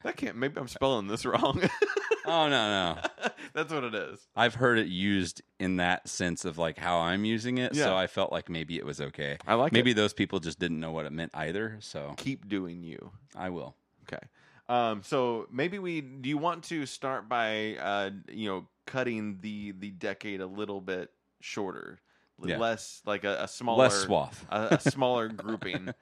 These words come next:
Speaker 1: a s-, a smaller swath, perhaps.
Speaker 2: Yes.
Speaker 1: Um, would you rather go older or newer?
Speaker 2: Let's go older.
Speaker 1: Okay, older. So let's go, let's say eighteen seventy to nineteen twenty.
Speaker 2: Okay.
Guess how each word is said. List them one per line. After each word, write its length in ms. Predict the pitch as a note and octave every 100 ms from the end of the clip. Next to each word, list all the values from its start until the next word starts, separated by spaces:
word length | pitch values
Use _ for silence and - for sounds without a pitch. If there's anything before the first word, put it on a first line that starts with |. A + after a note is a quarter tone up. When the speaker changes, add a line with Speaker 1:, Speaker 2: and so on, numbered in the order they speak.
| - - -
Speaker 1:
a 60 |
s-, 200 | G#2+ - -
a 80 | A2
smaller 440 | - B2 A2+ G#2
swath, 500 | - G#2+ E2+ C#2 -
perhaps. 500 | - F2+ E2 - -
Speaker 2:
Yes. 420 | A2 F#2+ C#2+ - - _ -
Speaker 1:
Um, 360 | A#2 A#2 A#2+
would 140 | C3+ C3
you 100 | D3
rather 200 | D3+ D#3+
go 160 | C3
older 400 | - A#2+ C#3 D#3 A#2+
or 100 | G#2
newer? 420 | G2+ F2 A#1+ F2 _ _ _ -
Speaker 2:
Let's 100 | D3+
go 120 | F3
older. 360 | E2+ D2+ C#2 -
Speaker 1:
Okay, 200 | G#2+ G#2+ -
older. 260 | A2 G2
So 160 | F#2+ B2+
let's 220 | C#3 D#3+
go, 480 | - F#3 F3 E3+ D#3+ _ _ -
let's 200 | G3+ C4
say 160 | A3+ -
eighteen 460 | D#3+ D3 D#3+ D3
seventy 600 | B2 C#3 C3 C3 B2+ B2+
to 160 | A#2 A2+
nineteen 480 | G2+ G#2 G2+ G#2 F#2+
twenty. 400 | E2+ - - G2 _
Speaker 2:
Okay. 240 | G2 E2